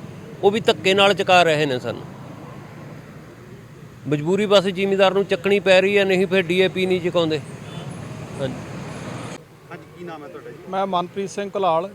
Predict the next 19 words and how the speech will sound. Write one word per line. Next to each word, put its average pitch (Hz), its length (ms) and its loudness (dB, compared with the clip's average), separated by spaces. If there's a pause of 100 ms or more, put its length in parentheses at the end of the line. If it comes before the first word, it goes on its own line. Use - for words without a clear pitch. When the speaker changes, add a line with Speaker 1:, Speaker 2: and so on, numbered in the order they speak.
(100)
Speaker 3:
ਜ਼ਿਲ੍ਹਾ 185 260 0
ਜਨਰਲ 165 280 -6
ਸਕੱਤਰ 185 320 -8
ਭਾਰਤੀ 190 400 -4
ਕਿਸਾਨ 175 420 -6
ਯੂਨੀਅਨ 196 220 -6
ਕਾਦੀਆਂ 143 360 -6
ਜੀ। 139 400 -18 (140)
Speaker 2:
ਤੇ 139 40 -14
ਕੀ - 160 -16 (120)
ਕਾਰਨ 160 240 -12
ਹੈ 175 140 -14
ਤੁਸੀਂ 165 180 -16
ਅੱਜ 151 80 -14 (100)
ਜਿਹੜਾ 151 140 -16
ਪ੍ਰੋਟੈਸਟ 139 300 -18
ਕਰ - 180 -20
ਰਹੇ - 120 -20
ਹੋ? - 60 -18